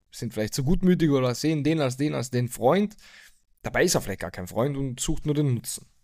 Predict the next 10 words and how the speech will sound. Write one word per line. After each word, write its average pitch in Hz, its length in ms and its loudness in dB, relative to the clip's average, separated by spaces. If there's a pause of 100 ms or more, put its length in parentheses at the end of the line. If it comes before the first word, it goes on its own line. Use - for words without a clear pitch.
(2000)
Und 135 140 0
ich 131 100 2
sage 139 280 2
dir, 147 180 4
dass 135 140 2
du 143 120 -8
zehnmal 175 800 4
glücklicher 156 420 0
sein 123 300 0
wirst, 147 400 -6